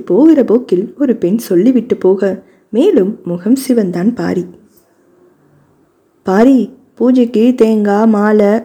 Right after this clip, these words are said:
ரெண்டும் எடுத்து வச்சிட்டியா?" என்றார் பார்வதி. "எடுத்து வச்சிட்டேம்மா."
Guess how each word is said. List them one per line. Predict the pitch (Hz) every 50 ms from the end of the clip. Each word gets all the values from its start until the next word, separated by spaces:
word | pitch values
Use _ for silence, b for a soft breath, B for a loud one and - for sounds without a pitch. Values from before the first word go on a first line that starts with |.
| - _
ரெண்டும் | - 185 180 185 202 247 254 254 254 -
எடுத்து | - 190 214 226 247
வச்சிட்டியா?" | 254 240 240 - - 190 180 190 226 226 208 - _ _ _ _ _
என்றார் | 320 320 277 202 - 185 190 220 -
பார்வதி. | 196 170 185 202 196 175 175 175 - - - _ _ _ _ _ _ _ _ _ _ _ _ _ _ _ _ _ -
"எடுத்து | 202 220 226 233
வச்சிட்டேம்மா." | 233 214 - - 202 185 185 180 175